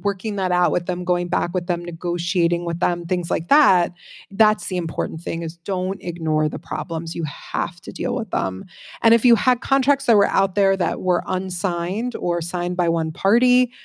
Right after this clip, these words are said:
that's not a fully executed contract. So that's a conversation you can certainly have. If you're in a position where you had hired someone and you want to backtrack on that, you know, make sure obviously you're complying with relevant employment laws.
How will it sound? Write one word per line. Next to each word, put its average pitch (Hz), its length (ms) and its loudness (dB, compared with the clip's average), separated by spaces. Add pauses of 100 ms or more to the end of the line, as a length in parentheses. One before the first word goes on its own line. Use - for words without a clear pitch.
(240)
that's 175 200 2
not 202 120 2
a 202 40 0
fully 202 300 4
executed 208 520 0
contract. 185 540 -2
So 190 120 -2
that's 170 140 -2
a 180 40 -8
conversation 175 600 -8
you 175 100 -4
can 175 160 -6
certainly 175 440 -4
have. 175 540 -4 (380)
If 180 220 -6
you're 196 140 2
in 196 80 -2
a 185 40 -2
position 185 480 0
where 180 100 2
you 175 220 2
had 175 80 4
hired 180 400 0
someone 180 340 0
and 175 140 -2
you 170 80 2
want 175 180 0
to 170 80 0
backtrack 185 600 0
on 180 160 -2
that, 180 320 0 (460)
you 294 100 0
know, 226 100 4
make 185 160 0
sure 175 180 2
obviously 175 380 0
you're 165 140 0
complying 165 520 -4
with 165 220 -4
relevant 160 540 -2
employment 202 600 0
laws. 175 580 2